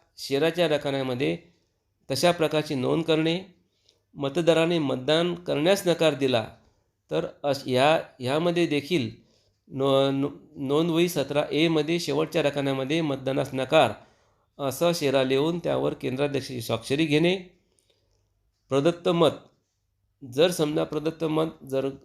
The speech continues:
घडले, तर त्या, त्या ठिकाणी देखील शेवटच्या रकान्यामध्ये तुम्हाला तशा प्रकारचा शेरा लिहायचा आहे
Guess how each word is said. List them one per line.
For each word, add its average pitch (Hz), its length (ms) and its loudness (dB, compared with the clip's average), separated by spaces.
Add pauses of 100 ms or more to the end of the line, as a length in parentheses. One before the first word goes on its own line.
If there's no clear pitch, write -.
(140)
घडले, 135 680 0
तर 143 140 -4
त्या, 151 320 -2
त्या 156 380 -2 (560)
ठिकाणी 156 300 0
देखील 160 360 -2
शेवटच्या 156 480 0
रकान्यामध्ये 147 480 -2
तुम्हाला 147 240 -2
तशा 143 200 -6
प्रकारचा 143 340 -4
शेरा 131 300 2
लिहायचा 147 440 2
आहे 160 260 0